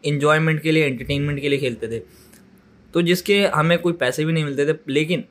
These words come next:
वेब थ्री पॉइंट ओ में आप गेम का मज़ा भी ले सकते हैं और साथ ही साथ पैसे भी कमा सकते हैं। So,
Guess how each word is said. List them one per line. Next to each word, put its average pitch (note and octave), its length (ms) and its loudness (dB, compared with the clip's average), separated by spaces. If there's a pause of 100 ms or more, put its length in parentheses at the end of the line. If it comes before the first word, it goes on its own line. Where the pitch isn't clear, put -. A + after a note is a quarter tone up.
(120)
वेब D3 220 0
थ्री D3 140 0
पॉइंट C#3+ 260 0
ओ - 20 -2
में D3 120 -4
आप C#3 140 -2
गेम C3 340 -4
का C#3 160 0
मज़ा A#2+ 360 0
भी D#3+ 120 0
ले E3+ 120 0
सकते E3 240 -2
हैं - 20 4
और E3 60 0
साथ C#3+ 120 0
ही B2 60 0
साथ C3 120 -2
पैसे B2 280 -6
भी A#2+ 100 -10
कमा A2 180 -8
सकते A2+ 240 -16
हैं। G#2+ 120 -14 (800)
So, F#3 300 2